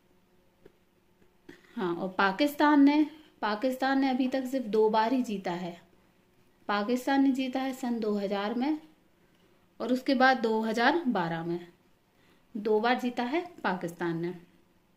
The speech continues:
तो ये, और एशिया कप का जो पन्द्रहवाँ, अ, संस्करण था, यानी कि इसके पहले का जो पन्द्रहवाँ संस्करण था, वो श्रीलंका ने जीत, फाइनल में पाकिस्तान को पराजित करके जीता था।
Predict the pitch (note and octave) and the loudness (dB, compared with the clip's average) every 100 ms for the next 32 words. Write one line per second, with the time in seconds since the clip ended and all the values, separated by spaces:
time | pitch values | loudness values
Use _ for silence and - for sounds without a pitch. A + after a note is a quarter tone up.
0 | _ _ _ _ - - - - - A#3+ | _ _ _ _ -20 -20 -20 -20 -2 0
1 | B3+ A#3 A3 A3+ A3+ B3 C4+ B3+ A#3 C#4+ | 0 -2 -2 0 2 2 2 2 0 2
2 | C#4 C#4 C#4 - C4 C4 C4+ A3+ A3+ A3 | 0 0 -6 -2 0 2 0 0 -2 0
3 | G#3 G#3+ A#3 C4+ C#4+ C#4 - G#3 G#3 A3+ | 0 0 2 4 2 0 -4 -4 -2 -4
4 | A3+ - C4 C4 B3 G#3 G3+ G3+ G#3 C#4 | -6 -2 0 2 0 -2 -2 -4 -2 0
5 | B3+ B3+ C#4 C4+ G#3+ G#3+ A#3 B3+ C4 B3+ | 0 -2 -4 -4 -4 -2 0 0 0 -2
6 | B3+ G#3 G3+ A#3+ C4+ B3+ A#3+ B3+ B3+ C4 | -4 -4 -2 -2 -2 -4 -4 -2 -2 -2
7 | C4+ C#4 C#4 A3 A#3+ - A#3 A#3 A#3+ B3 | -4 -4 -2 -2 -4 -2 -2 0 0 -2
8 | B3+ B3+ A3 G#3+ - - G#3 G#3 A3+ C4 | 0 0 -2 -8 -12 -10 -6 -4 -2 0
9 | B3 B3 G#3 G#3 B3 C#4 C4+ C4+ B3 G3+ | 0 0 -4 -4 -6 -4 -2 -2 -4 -4
10 | G#3 G3+ A#3 - G#3+ G3+ A#3 G#3 G3 F3+ | -4 -6 -8 -6 -6 -4 -6 -6 -6 -8
11 | F3+ F#3 | -8 -10